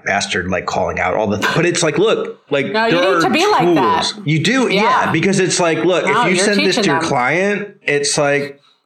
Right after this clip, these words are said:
Speaker 2: No
Speaker 1: that
Speaker 2: good.
Speaker 1: doesn't look professional.
Speaker 2: Yeah,
Speaker 1: To have a
Speaker 2: no good.
Speaker 1: typo, especially when I'm like, you know, you, we all have, you use an InDesign,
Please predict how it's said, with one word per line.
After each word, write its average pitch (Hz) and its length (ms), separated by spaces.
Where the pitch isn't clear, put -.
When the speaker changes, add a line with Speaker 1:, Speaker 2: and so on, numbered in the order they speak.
Speaker 2:
No 175 160
Speaker 1:
that 139 120
Speaker 2:
good. 160 40
Speaker 1:
doesn't 196 220
look 160 160
professional. 139 720
Speaker 2:
Yeah, 196 460
Speaker 1:
To - 60
have 143 120
a 151 60
Speaker 2:
no 196 60
good. 190 80
Speaker 1:
typo, 147 380
especially 202 440
when 185 140
I'm 143 180
like, 123 400
you 131 160
know, 120 220
you, 120 180
we 139 140
all 139 240
have, 117 280
you 117 80
use 123 220
an 123 80
InDesign, 160 1000